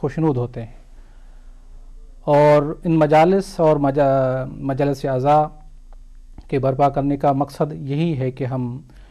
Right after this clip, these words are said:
इन मजालिस के ज़रिए से आइम्मा का ज़िक्र ज़िंदा रखें,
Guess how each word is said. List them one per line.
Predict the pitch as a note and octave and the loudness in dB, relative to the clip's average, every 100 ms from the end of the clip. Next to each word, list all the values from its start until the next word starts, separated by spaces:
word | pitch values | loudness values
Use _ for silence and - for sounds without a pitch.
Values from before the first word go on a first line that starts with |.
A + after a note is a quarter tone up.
| - - - | -20 -20 -8
इन | D3 C3+ | -2 0
मजालिस | C3 C3+ D#3 D3+ | 2 2 2 0
के | C#3+ | -2
ज़रिए | C#3+ D3 | 0 -2
से | C#3+ | -2
आइम्मा | C3+ C#3+ D3 D3 | -2 0 0 -2
का | C#3+ C#3 C3+ C3+ | 0 0 2 0
ज़िक्र | A#2+ D3+ D#3+ | -2 -4 -2
ज़िंदा | C#3 B2+ A#2+ | -4 -4 -4
रखें, | A#2 A#2 - | -4 -6 -10